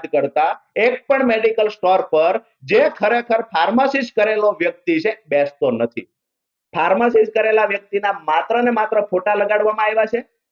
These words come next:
દર મહિને Food and Drug વિભાગના અધિકારીઓને પૈસા પહોંચાડાતા હોય, આવું પણ અમને માહિતી મળી છે.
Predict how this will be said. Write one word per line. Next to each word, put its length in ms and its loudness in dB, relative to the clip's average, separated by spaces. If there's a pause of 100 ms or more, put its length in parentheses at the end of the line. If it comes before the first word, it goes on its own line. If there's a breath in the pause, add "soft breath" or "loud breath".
(140)
દર 360 4
મહિને 400 -4 (440)
Food 240 2
and 160 0
Drug 240 2
વિભાગના 400 2
અધિકારીઓને 840 0 (400)
પૈસા 360 2
પહોંચાડાતા 580 2
હોય, 180 2 (180)
આવું 240 2
પણ 140 0
અમને 180 2
માહિતી 480 -4
મળી 200 0
છે. 240 -4